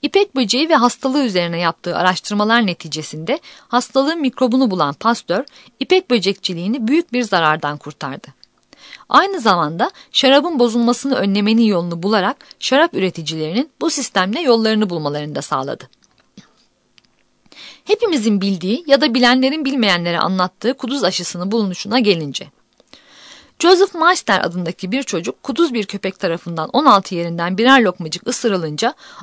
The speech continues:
ailesi onu apar topar Pasteur'ün yanına getirir. "Pasteur Bey, siz sanırsak kuduz aşısını bulmuşsunuz ama daha kimse de denememişsiniz.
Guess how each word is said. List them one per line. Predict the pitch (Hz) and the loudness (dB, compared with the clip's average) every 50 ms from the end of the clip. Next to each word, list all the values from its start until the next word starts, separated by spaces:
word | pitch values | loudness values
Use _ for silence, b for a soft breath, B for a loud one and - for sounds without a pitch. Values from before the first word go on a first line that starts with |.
| B - | B 4
ailesi | 247 269 294 302 294 254 220 220 - - 240 | 6 8 8 8 6 4 2 0 0 0 2
onu | 240 247 247 - - | 2 2 2 2 0
apar | - - 349 349 | 2 4 4 4
topar | - - 220 196 - 226 269 262 | 2 0 -4 -2 0 0 2 2
Pasteur'ün | - 254 240 - - 170 175 190 | 2 2 2 0 -2 -6 -4 -2
yanına | 214 196 175 175 170 160 | -2 -2 -2 -2 -4 -6
getirir. | 156 147 - - - 120 104 - - _ _ _ _ _ _ _ _ B B B B B B B _ | -6 -8 -10 -12 -14 -16 -16 -18 -20 _ _ _ _ _ _ _ _ B B B B B B B _
"Pasteur | - 330 349 - - - 285 233 196 | 2 2 2 2 2 2 2 2 2
Bey, | 190 190 240 - B B B - | 0 -2 -4 -6 B B B -12
siz | - 330 339 - | -6 -4 -4 -2
sanırsak | - 302 302 330 370 359 - - 311 311 - | 0 0 0 0 0 -2 -2 -2 -2 -2 -2
kuduz | - 302 277 294 277 | -4 -4 -2 0 2
aşısını | 247 233 - - - 247 311 320 | 2 0 0 -2 -4 -4 -4 0
bulmuşsunuz | 254 247 240 226 233 - - - 175 165 165 - - B B B B B B - - | 0 2 2 2 0 -2 -4 -6 -10 -10 -12 -14 -18 B B B B B B -4 0
ama | 294 339 320 | 4 4 4
daha | 233 302 302 302 | 6 6 6 4
kimse | - - 403 370 - - 254 233 | 4 0 -6 -4 -2 -2 0 0
de | 330 262 | 2 2
denememişsiniz. | 294 277 277 262 220 190 175 165 - - - 156 208 - - | 4 4 4 4 2 2 -2 -4 -8 -10 -10 -10 -10 -12 -14